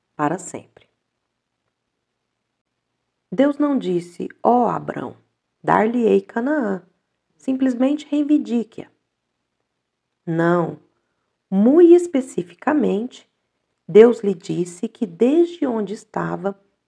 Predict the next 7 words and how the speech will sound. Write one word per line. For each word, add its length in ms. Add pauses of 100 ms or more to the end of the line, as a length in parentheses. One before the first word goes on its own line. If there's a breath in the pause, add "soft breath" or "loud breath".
(220)
olhasse 500
para 280
o 20
norte, 640 (500)
para 220
o 60
sul, 520